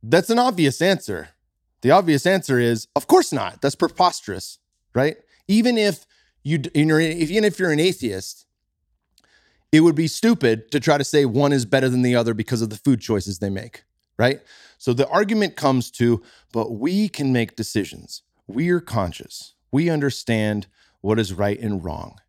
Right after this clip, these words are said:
and we can live based on those principles." And that argument doesn't stand either. Much of what we do here is about figuring out nuances in life,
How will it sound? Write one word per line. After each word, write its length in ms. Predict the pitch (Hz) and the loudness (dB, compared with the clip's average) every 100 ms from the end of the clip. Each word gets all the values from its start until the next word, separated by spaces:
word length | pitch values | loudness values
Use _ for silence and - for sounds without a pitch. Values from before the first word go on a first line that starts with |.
| - | -8
and 140 | 101 | -4
we 100 | 139 | -2
can 180 | 127 120 | -2 -2
live 320 | 110 113 95 | 0 0 -2
based 300 | 104 107 - | -4 -4 -4
on 120 | 104 101 | -4 -2
those 180 | 92 | -4
principles." 640 | - - - - - - - _ _ - _ _ _ - | -8 -14 -16 -18 -20 -20 -20 _ _ -20 _ _ _ -4
And 220 | 113 110 | -2 2
that 160 | 151 185 | 4 4
argument 400 | 170 143 127 117 | 2 0 0 0
doesn't 240 | 117 117 | -2 -4
stand 360 | - 117 101 92 | -6 -4 -2 -4
either. 360 | 95 87 87 - _ _ _ _ _ _ - | -6 -8 -12 -16 _ _ _ _ _ _ 0
Much 220 | 156 - | 0 2
of 100 | 151 | 0
what 140 | 143 | 0
we 120 | 139 123 | 0 0
do 160 | 131 | 2
here 340 | 123 117 117 113 | 2 2 2 0
is 180 | 117 104 | -4 -4
about 360 | 95 110 107 _ _ _ _ _ _ _ _ _ | 0 0 -2 _ _ _ _ _ _ _ _ _
figuring 440 | - 151 147 135 | -2 0 2 2
out 200 | 131 120 | 2 0
nuances 600 | 117 143 127 113 - 98 | 0 2 2 0 -6 -8
in 60 | 104 | -6
life, 420 | 98 95 87 - | -4 -6 -8 -14